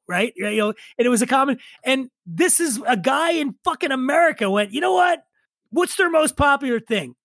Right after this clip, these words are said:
Is it, it's Jameson and it's Guinness,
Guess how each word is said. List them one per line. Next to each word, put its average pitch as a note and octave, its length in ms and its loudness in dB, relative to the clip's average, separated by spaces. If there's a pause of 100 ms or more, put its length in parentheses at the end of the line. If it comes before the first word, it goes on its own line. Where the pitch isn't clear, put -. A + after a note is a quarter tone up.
Is G#3 180 -4
it, - 160 -10
it's F#3 200 -6
Jameson E4+ 580 -2
and C4 200 -2
it's - 160 -6 (100)
Guinness, D4+ 480 0